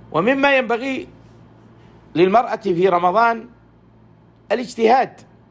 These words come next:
بالدعاء بخير الدنيا والآخرة، فتدعو تسأل الله خير الآخرة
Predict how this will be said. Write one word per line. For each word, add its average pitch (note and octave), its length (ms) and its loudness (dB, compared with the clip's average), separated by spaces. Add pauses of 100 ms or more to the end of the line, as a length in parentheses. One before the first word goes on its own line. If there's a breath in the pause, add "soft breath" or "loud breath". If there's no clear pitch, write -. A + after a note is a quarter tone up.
(560)
بالدعاء D#3+ 640 -2 (1400)
بخير B3 320 0
الدنيا G3 440 0
والآخرة، D#3+ 500 -2 (1800)
فتدعو D3+ 520 -2 (1080)
تسأل E3+ 320 -4
الله E3 380 2 (840)
خير F3+ 360 2
الآخرة D3 680 -2